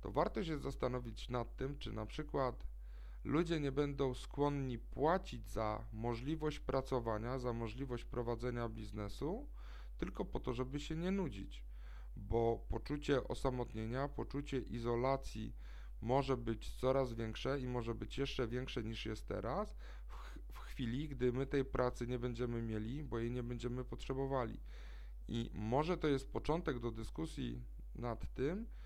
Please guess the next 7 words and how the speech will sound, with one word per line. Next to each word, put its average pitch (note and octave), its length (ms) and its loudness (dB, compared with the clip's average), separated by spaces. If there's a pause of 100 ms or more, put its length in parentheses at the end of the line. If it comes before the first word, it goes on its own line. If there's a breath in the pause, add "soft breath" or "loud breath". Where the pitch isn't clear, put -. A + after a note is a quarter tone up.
(320 loud breath)
czy A#2 440 4
my C3 360 2
jako A#2+ 600 2 (340)
ludzie, A2+ 420 2
jako B2+ 260 2
istoty C#3 440 0
społeczne B2 880 -2